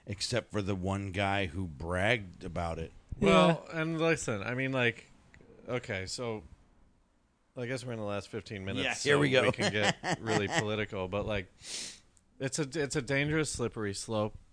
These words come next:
Speaker 2: that
Speaker 3: Pass
Speaker 2: we've
Speaker 3: me a beer.
Speaker 2: introduced. Huh?
Speaker 3: <laughs> I said, "Pass me a beer."
Speaker 2: Do you want one?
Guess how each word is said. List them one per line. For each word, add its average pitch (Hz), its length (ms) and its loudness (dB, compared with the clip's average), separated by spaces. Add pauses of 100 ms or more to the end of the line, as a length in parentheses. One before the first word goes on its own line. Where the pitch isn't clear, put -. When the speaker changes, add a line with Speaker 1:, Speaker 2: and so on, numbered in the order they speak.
(100)
Speaker 2:
that - 120 4
Speaker 3:
Pass 214 200 4
Speaker 2:
we've 208 120 6
Speaker 3:
me 185 60 4
a - 40 2
beer. 143 60 0 (280)
Speaker 2:
introduced. - 440 -4 (600)
Huh? 135 320 4
Speaker 3:
<laughs> - 520 -6
I 277 100 10
said, 214 260 4
"Pass 262 360 4
me 277 140 10
a 254 80 8
beer." 202 600 6
Speaker 2:
Do 120 80 -4
you 117 60 2
want 127 180 4
one? 180 180 4